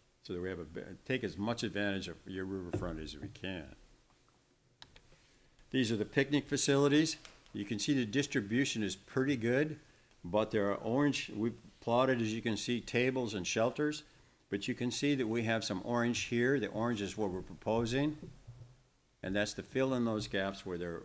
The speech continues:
isn't anything, as we've, we saw from the inventory from before.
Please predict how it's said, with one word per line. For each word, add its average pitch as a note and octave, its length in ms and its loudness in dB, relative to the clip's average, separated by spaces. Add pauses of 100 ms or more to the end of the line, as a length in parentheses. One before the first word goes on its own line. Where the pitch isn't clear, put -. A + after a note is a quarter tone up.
(120)
isn't A2+ 400 0
anything, E2 460 -8
as D#2 160 -14
we've, E2 220 -10 (220)
we D#2+ 140 -8
saw E2+ 280 -8
from D#2+ 220 -12
the D#2 60 -10
inventory D#2 440 -12
from D2+ 200 -14
before. D#2 560 -6